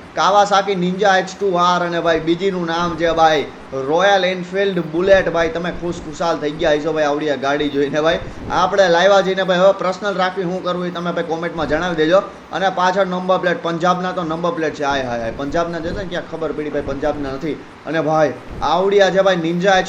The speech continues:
ટુ આર, આવડી આ છે તમારી બુલેટ રોયલ એનફિલ્ડ. ભાઈ મજા મજા જ હવે રાખવાની છે. અને હવે અમને ઉતરી જવા દો, આની હારે વાતચીત કરીને ભાઈ આવડી આવે કે હું જ છું ભાઈ આવડો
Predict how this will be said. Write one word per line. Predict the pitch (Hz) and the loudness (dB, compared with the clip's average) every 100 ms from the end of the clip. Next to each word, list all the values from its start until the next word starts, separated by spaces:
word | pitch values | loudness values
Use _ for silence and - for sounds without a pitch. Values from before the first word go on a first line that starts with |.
| - | -4
ટુ | 196 | 2
આર, | 190 185 | 4 4
આવડી | 175 185 190 | 2 2 0
આ | 185 | 0
છે | |
તમારી | 185 185 185 | -2 -2 -2
બુલેટ | 147 156 190 180 139 | -4 0 2 2 2
રોયલ | 160 185 175 | 0 0 0
એનફિલ્ડ. | 175 185 170 | -4 -4 -2
ભાઈ | 160 160 | 0 -2
મજા | 147 170 190 | -2 0 0
મજા | 180 185 | 0 0
જ | |
હવે | 175 175 165 | 0 -2 0
રાખવાની | 165 175 160 147 | -2 -2 -4 -4
છે. | 143 185 | -2 -2
અને | 202 - - 151 | -2 -14 -6 -2
હવે | 156 175 | 0 0
અમને | 180 180 | -2 -2
ઉતરી | 165 175 196 | -4 -2 2
જવા | 190 190 | 4 4
દો, | 202 | 2
આની | 180 185 | 0 0
હારે | 170 | 0
વાતચીત | 156 170 190 185 | 0 0 -2 -4
કરીને | 180 180 | -4 -2
ભાઈ | 175 | -2
આવડી | 175 175 | -2 -2
આવે | 170 165 | -4 -6
કે | 156 | -6
હું | 160 139 165 170 | -4 -2 -4 -4
જ | |
છું | 185 170 | -6 -2
ભાઈ | 175 | 0
આવડો | 165 170 160 | 0 0 -2